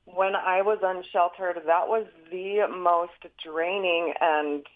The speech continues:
living that life was so exhausting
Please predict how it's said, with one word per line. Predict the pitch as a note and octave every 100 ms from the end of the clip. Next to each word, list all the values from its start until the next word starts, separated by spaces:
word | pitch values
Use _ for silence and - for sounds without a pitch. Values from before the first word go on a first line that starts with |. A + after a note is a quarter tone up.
| _ -
living | F3 F#3 G3 G3 F#3
that | E3+ D3+ -
life | F3 D#3 D3+ E3 - -
was | E3 - -
so | G3+ A3+
exhausting | G#3+ - D#3 C3+ G#3+ - E3